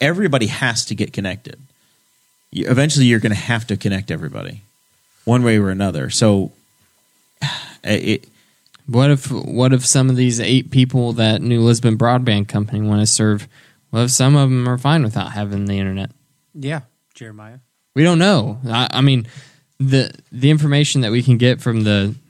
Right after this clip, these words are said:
Speaker 2: from the state website, the ocra site, is, I mean, it's not like it says, "Yeah, we went and we surveyed the ten houses, and of them there are eight unserved residences."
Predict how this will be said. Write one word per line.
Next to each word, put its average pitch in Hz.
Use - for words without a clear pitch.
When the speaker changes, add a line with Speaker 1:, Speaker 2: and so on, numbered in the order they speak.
Speaker 2:
from 107
the 101
state 123
website, 107
the 101
ocra 120
site, 98
is, 98
I 107
mean, 98
it's 113
not 110
like 104
it 104
says, 98
"Yeah, 98
we 98
went 107
and 95
we 90
surveyed 104
the 107
ten 113
houses, 107
and 101
of 107
them 104
there 95
are 98
eight 110
unserved 101
residences." 104